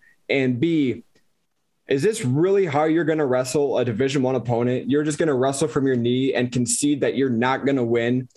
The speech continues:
and your whole strategy is to just not give up a major decision or bonus points.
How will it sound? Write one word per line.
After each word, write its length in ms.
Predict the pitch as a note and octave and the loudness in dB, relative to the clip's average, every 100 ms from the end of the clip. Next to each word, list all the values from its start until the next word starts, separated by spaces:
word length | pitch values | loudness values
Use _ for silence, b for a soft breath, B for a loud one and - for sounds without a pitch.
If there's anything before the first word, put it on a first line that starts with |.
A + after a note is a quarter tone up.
| _ - | _ -2
and 160 | B2 | 0
your 160 | C#3 C#3 | 0 0
whole 260 | D3+ D3+ | 0 0
strategy 720 | D3 - B2+ B2 B2 C3+ C#3 | -2 -2 0 0 0 0 0
is 160 | - A#2+ | -2 -2
to 100 | - | -4
just 260 | A#2 B2+ B2 | -2 -2 -2
not 320 | A#2+ B2 A#2+ | 0 0 0
give 180 | B2+ A2 | -2 0
up 200 | A#2 A#2+ | 0 0
a 80 | B2 | -2
major 340 | A#2 A#2 A#2+ | 0 0 0
decision 480 | A2+ - A2+ A2 A#2 | -2 -2 -2 0 -2
or 140 | A2+ | 0
bonus 360 | G#2 A2 A2 B2 | -2 -2 -2 -4
points. 520 | - A#2+ B2+ B2+ - | -4 -2 -2 -4 -10